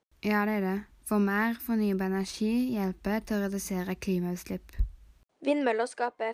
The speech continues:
Speaker 2: faktisk også arbeidsplasser. Eh, de er også fornybare, og det er miljøvennlig. Og det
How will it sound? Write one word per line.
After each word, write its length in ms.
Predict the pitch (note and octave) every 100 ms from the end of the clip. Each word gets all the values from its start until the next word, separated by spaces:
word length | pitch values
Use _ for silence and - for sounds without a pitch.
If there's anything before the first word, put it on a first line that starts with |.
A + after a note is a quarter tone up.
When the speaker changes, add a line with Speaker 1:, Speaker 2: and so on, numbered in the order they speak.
| -
Speaker 2:
faktisk 400 | B3+ - A#3 -
også 240 | B3 - G#3+ - -
arbeidsplasser. 840 | B3 G#3+ D3+ - F#3+ - - D4 - - _ _ _ _ _ _ _
Eh, 240 | - A3+ A#3
de 140 | A3+ B3
er 80 | B3
også 320 | B3 - A#3+ -
fornybare, 960 | B3+ A3 G3+ G#3 G3 G3 A3 C#4 E4
og 160 | - B3
det 80 | A#3+
er 400 | A#3 A#3 A#3 A#3 - _ _ A#3
miljøvennlig. 1300 | A#3 A#3 A3 - _ A#3+ A3 G#3 G#3 G3+ G3+ B3 A4+ - _ _ _ _ _ _ _
Og 140 | - B3
det 160 | C#4